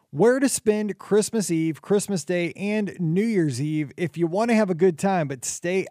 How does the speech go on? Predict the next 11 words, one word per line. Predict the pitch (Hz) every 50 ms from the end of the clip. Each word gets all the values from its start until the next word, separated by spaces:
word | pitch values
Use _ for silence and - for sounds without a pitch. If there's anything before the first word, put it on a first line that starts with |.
| - -
out | 160 175 196 226
of | 226 180
the | 143
parks | - - 135 110 101 101 - - - - - _ _ _ _ _ _ _ _ _ _ _ _ _ _ -
on | - 156 180 175
those | 175 170 135 110
holidays. | 147 151 156 156 127 107 101 98 - -
We | 156 160
give | 147 165 160 143
our | 143 139 127
thoughts. | - - 156 143 113 - - - -